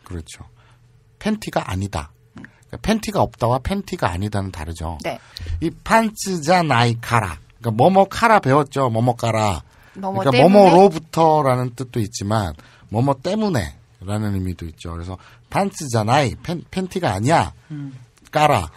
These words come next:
Speaker 1: 팬티가 아니기
Speaker 2: 기 때문에.
Speaker 1: 때문에.
Speaker 3: 음.
Speaker 1: 예.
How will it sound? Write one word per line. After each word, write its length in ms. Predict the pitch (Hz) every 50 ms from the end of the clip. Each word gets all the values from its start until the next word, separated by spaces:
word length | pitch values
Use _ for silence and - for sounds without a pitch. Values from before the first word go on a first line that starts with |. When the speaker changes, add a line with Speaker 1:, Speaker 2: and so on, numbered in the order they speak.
| - _ _ - -
Speaker 1:
팬티가 540 | - 185 208 202 - - - 180 202 123 101
아니기 280 | 113 165 214 208 185 185
Speaker 2:
기 60 | 233
때문에. 640 | - 180 208 202 180 151 127 120 233 - 170 170
Speaker 1:
때문에. 20 | 151
Speaker 3:
음. 300 | 151 147 143 139 131 131 - - _ _ _ -
Speaker 1:
예. 40 | -